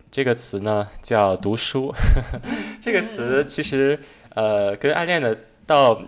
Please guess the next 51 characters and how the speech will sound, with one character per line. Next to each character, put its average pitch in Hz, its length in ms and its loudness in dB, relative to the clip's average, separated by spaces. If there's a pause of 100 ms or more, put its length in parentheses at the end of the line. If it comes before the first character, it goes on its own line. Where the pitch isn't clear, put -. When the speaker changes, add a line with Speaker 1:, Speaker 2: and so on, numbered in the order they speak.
Speaker 1:
有 110 140 2
一 113 100 -2
定 190 100 -2
的 135 80 -2
差 175 260 -2
别 - 140 -2
啊， 98 60 -2
因 123 100 -6
为 160 60 -2
暗 185 140 -2
恋 190 220 0
其 - 160 -10
实 110 80 -6
是 - 200 -16
一 98 100 -14
个 104 260 -8
我 98 100 -6
们 - 140 -16
说 101 260 -14 (240)
中 180 180 -12
文 110 180 -6
里 104 40 -6
我 101 80 -4
们 90 80 -12
经 113 160 -12
常 104 160 -10
会 120 140 -10
用， 131 300 -8
但 104 100 -8
是 101 60 -10
在 104 100 -10
英 127 220 -12
文 113 100 -12
里 95 180 -16
可 104 60 -18
能 107 80 -16
找 - 120 -8
不 - 100 -14
到 113 160 0
一 98 80 -4
个 95 220 -6
完 101 180 -6
全 104 180 -6
对 113 120 -6
应 107 100 -6
的 95 80 -10
翻 123 240 -6
译 143 60 -6
的 95 100 -8
单 95 200 -10
词。 - 220 -18